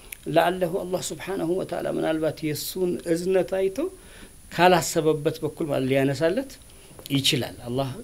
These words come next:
ቃድር ነው። ስለዚህ ተስፋ መቁረጥ የለበትም እላለሁ። ሌላው በህብረተሰቡ በኩል ማለት ነው ያለው ሁኔታ አንድ ሰው የግድ "እኔ ኤች አይ ቪ በሽተኛ ነኝ" ብሎ ማለት ነው ማስታወቂያ ለጥፎ መሄድ የለበትም። ለልመና የሚጠቀሙበት ማለት ነው አካላቶች አሉ።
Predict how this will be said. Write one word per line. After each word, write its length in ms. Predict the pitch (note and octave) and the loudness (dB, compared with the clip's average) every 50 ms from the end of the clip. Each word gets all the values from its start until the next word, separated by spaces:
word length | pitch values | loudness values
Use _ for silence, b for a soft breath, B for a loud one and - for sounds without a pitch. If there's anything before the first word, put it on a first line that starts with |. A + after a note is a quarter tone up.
| - - | -14 -8
ቃድር 400 | - B2+ C3 C3 B2 C3 A#2+ A2+ | -4 -2 -2 0 2 2 2 0
ነው። 180 | G2+ - - - - - - - - - B B B B B - - | 0 -4 -8 -14 -16 -18 -20 -20 -20 -20 B B B B B -12 -6
ስለዚህ 360 | - C#3 C#3+ D#3 D#3+ D#3 D#3 | -4 0 2 2 2 2 0
ተስፋ 220 | - C#3+ - - - D#3 C#3+ | -2 -4 -4 -2 0 0 0
መቁረጥ 360 | C#3 C#3 C3+ D3 C#3+ C#3+ C#3 - | 0 -2 -2 -2 -2 -2 -2 -2
የለበትም 600 | C#3+ B2+ A#2+ A2+ A2+ G#2+ - A2 - - C#3+ F#3 C4+ - - - B B B B B B B B B B - | -2 0 0 0 -2 -4 -6 -8 -6 -2 -2 -2 -2 -4 -8 -14 B B B B B B B B B B 0
እላለሁ። 400 | A#2 A#2+ B2 A#2 G2+ F2+ F2 - - - | 4 6 6 6 6 2 -4 -12 -10 -2
ሌላው 300 | C3+ D3 F3+ A3+ B3 A#3 G#3+ | 2 4 6 8 8 6 6
በህብረተሰቡ 720 | F3 E3 E3+ E3+ F3 E3+ E3+ E3 D#3 D#3 - - E3 D#3+ D3 | 6 8 10 10 10 8 4 0 0 0 0 2 4 4 4
በኩል 280 | D3 D3 D3 - - C#3+ | 4 0 0 0 0 0
ማለት 260 | C3+ C3 B2+ B2+ B2+ | 2 2 0 0 -2
ነው 120 | - C#3 | -2 -2
ያለው 340 | C#3 C3+ C3+ C3 C3+ C3+ B2+ | 0 0 0 2 2 0 2
ሁኔታ 300 | A#2+ C3 B2 A#2+ A#2 - D3 F#3+ - B B B B B B B B B B | 2 2 0 0 0 -2 -4 -6 -6 B B B B B B B B B B
አንድ 240 | D#3 E3 F#3+ G#3 G#3+ G#3 | 0 0 2 2 0 -2
ሰው 200 | - A#3+ B3 B3 A#3 - - - - - - | -4 -2 -2 -2 -2 -4 -8 -14 -10 -2 0
የግድ 340 | F3+ F#3+ G#3+ C4+ - - - B3 | 0 2 2 0 -4 -4 -2 0
"እኔ 180 | G3 G3+ G3 A3+ B3 C4+ | 4 4 4 4 2 2
ኤች 200 | A3 F#3 F3 - - | 2 2 2 2 2
አይ 120 | G#3+ A3 | 2 2
ቪ 100 | A3 A3 | 2 0
በሽተኛ 400 | G#3+ G#3 F#3 - - - G3 G3 G3 F#3 | -2 -4 -6 -4 -2 0 2 4 4 4
ነኝ" 140 | F3+ F#3 F#3 F#3 | 4 2 0 0
ብሎ 180 | F3+ A3 C#4 G#4+ | 0 0 0 2
ማለት 260 | G#4 E4+ - A#2 A2+ - | 2 2 0 -2 -4 -4
ነው 120 | B2+ B2+ | -2 0
ማስታወቂያ 540 | D3 D#3+ D#3 - - F3 E3 E3 E3 E3 D#3+ | 0 0 0 0 0 2 2 2 2 2 2
ለጥፎ 320 | D#3 D#3 D#3 - - E3 E3+ F#3+ | 4 4 2 2 0 0 0 0
መሄድ 240 | G#3 B3+ D#4 D#4+ - | 0 0 -2 -2 -2
የለበትም። 520 | G3 B2+ A2+ G#2 - - - - - - - - - - - - - B B B B B B | -2 -4 -4 -6 -10 -14 -16 -20 -20 -20 -20 -20 -20 -20 -20 -20 -20 B B B B B B
ለልመና 500 | B2+ C#3 D#3 E3 F3 F3+ E3+ E3 D#3+ D3+ | 4 6 6 8 8 6 6 4 4 4
የሚጠቀሙበት 920 | C#3+ C#3+ C#3+ C#3+ C#3+ C#3+ - - C#3+ - - D3+ C#3+ C#3+ C#3 C3+ F3 F3+ F#3 | 4 4 4 2 2 0 0 -2 -4 -4 -4 -4 -4 -4 -2 0 0 0 0
ማለት 280 | F3 C3+ B2+ B2+ A2 - | -2 -2 -2 -2 -4 -4
ነው 120 | C#3+ C3+ | -4 -2
አካላቶች 640 | C3 B2 B2 D3 C#3 C#3 D3 D3 - A#3+ A#3 - - | -2 -2 -2 -2 0 0 0 -2 -2 -4 -6 -6 -8
አሉ። 180 | - - - | -10 -12 -12